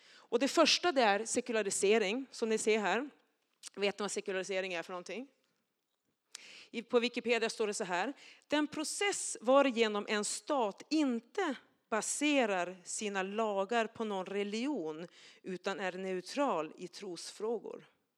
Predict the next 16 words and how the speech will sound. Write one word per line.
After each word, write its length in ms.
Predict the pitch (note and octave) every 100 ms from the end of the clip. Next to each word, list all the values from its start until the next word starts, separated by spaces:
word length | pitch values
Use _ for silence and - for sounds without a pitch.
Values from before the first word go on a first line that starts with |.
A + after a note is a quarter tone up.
| _ _ _ - - - - _
Att 240 | - G3 -
andra 460 | B3+ A3+ A3 B3 -
icke-religiösa 960 | B3+ - G#3+ G3 F#3 - A#3 A#3 A#3
områden 460 | - G3+ F#3 G3 G3
i 60 | F#3+
samhället 540 | G3+ F#3 F3+ F3+ -
i 120 | G3+ -
allt 320 | B3 C#4 -
mindre 300 | G#3+ G3+ G3
utsträckning 500 | F3 - E3+ - D#3
påverkas 560 | - D#3+ D3+ D3 D3+
av 160 | - D#3
religion." 680 | E3 F3 G3+ B3 - - E3 _ _ _ _ -
Att 160 | D#3
allt 260 | - B3 B3
färre 580 | - F#3+ F#3 F#3 F3+